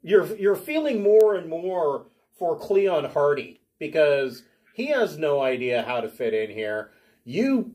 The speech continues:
probably are feeling much the same way. And all of these people are really wanting petty things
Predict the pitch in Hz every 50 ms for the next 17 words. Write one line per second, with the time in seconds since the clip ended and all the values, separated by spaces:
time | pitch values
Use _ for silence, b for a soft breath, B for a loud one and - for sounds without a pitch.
0 | _ _ - - 151 160 156 160 151 156 139 135 143 147 139 143 131 - - 160
1 | 147 143 143 135 127 135 147 143 143 - 123 110 - - 147 135 131 123 120 120
2 | 135 139 127 120 113 113 117 117 117 - - 139 139 139 139 135 135 139 135 -
3 | _ 160 170 214 247 240 202 208 185 156 - 202 202 196 - 185 170 160 156 151
4 | 156 B B B B B - 156 160 160 196 220 220 220 208 185 180 185 180 180
5 | 175 165 147 - _ - 202 208 208 185 165 - - 214 202 180 165 156 156 156
6 | 156 151 -